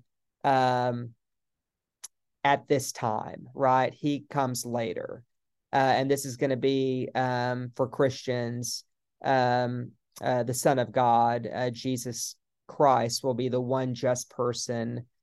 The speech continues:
who acts justly, through whom we are all pardoned. Um, I think that might be enough for now. Um,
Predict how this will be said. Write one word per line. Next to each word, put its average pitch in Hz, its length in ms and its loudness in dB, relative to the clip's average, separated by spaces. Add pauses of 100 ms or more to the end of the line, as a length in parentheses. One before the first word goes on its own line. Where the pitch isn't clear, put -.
(140)
who 143 160 4
acts 127 300 2
justly, 123 680 -2
through 151 300 2
whom 123 640 -4 (280)
we 135 220 2
are 123 140 6
all 117 580 2
pardoned. - 680 -6 (760)
Um, 127 580 2 (1600)
I 196 100 8
think 269 480 4 (160)
that 208 260 6
might 240 240 4
be 196 140 0
enough 180 440 2 (520)
for 180 140 2
now. 175 640 0 (200)
Um, 156 680 4